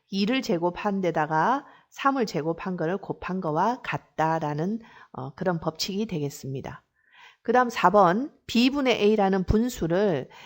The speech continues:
N제곱 했을 때는 이 N은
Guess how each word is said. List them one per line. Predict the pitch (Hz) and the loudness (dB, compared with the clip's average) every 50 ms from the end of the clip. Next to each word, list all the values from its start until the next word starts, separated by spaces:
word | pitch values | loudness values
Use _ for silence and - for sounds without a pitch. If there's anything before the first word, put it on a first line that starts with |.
| - - - | -20 -8 -2
N제곱 | - 175 190 208 208 208 226 233 254 254 254 - | 0 2 2 4 4 4 4 6 4 4 4 2
했을 | 240 202 - - 196 190 | -2 -2 0 -2 -4 -4
때는 | - 143 147 156 214 262 254 196 139 131 - | -2 -2 -2 0 0 0 0 -2 -2 -4 -6
이 | - 214 247 269 - - | -4 -2 0 0 0 0
N은 | 180 175 190 190 202 202 180 175 180 226 285 | 2 2 2 2 2 2 2 2 2 0 0